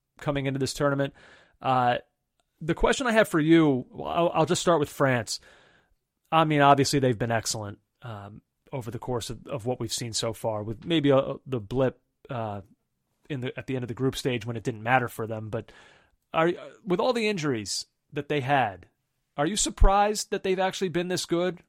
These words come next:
Or, or did you kinda think, "Well, look who's still there"?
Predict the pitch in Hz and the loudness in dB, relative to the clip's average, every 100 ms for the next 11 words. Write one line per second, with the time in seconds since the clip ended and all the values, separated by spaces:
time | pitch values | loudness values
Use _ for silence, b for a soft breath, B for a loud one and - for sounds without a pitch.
0 | - 151 151 156 143 147 - 143 - 156 | -6 -2 0 0 0 0 -2 -4 -2 0
1 | 151 135 - 147 139 196 180 151 160 - | 0 -2 -2 -4 -2 0 0 2 0 0
2 | 143 - - 127 107 117 101 90 | -4 -2 0 -2 0 -2 -2 -10